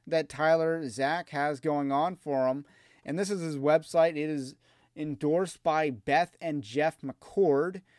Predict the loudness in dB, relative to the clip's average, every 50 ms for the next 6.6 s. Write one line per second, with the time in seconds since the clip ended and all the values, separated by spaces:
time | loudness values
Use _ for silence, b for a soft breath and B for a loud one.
0 | b b b b b -6 -4 -4 -2 -2 -2 -2 -2 -2 -2 -2 -2 -4 -6 -8
1 | -6 -6 -6 -6 -4 -4 -4 -4 -4 -6 -6 -6 -6 -6 -4 -6 -6 -6 -6 -4
2 | 0 4 4 6 6 6 4 2 0 -4 -2 0 4 4 4 2 2 0 0 2
3 | 0 -4 -2 0 2 2 4 4 4 2 2 0 -4 -2 -2 0 0 0 0 0
4 | -2 -4 -8 -12 _ -4 -2 -2 -2 -2 0 0 0 0 -2 -4 -6 -6 -8 -10
5 | -10 -8 -8 -8 -8 -10 _ -2 2 2 2 2 0 _ -10 -6 -6 -6 -6 -6
6 | -6 -4 -2 -2 -2 -2 -2 -2 -2 -4 -4 -6